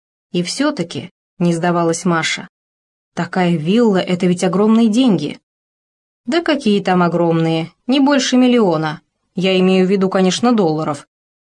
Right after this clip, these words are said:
Дедовы глаза смеялись. "Может, ты, дедуль, в мафию подался?" — хохотнул Макс.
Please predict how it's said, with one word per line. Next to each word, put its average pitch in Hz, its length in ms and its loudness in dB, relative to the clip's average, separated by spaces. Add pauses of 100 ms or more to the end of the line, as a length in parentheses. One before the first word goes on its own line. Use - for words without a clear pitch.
(400)
Дедовы 175 380 0
глаза 175 380 0
смеялись. 170 760 -2 (1200)
"Может, 220 360 0
ты, 233 100 0
дедуль, 208 400 2
в 165 80 -2
мафию 262 460 0
подался?" — 185 640 -4 (200)
хохотнул 170 580 -4
Макс. 160 420 -6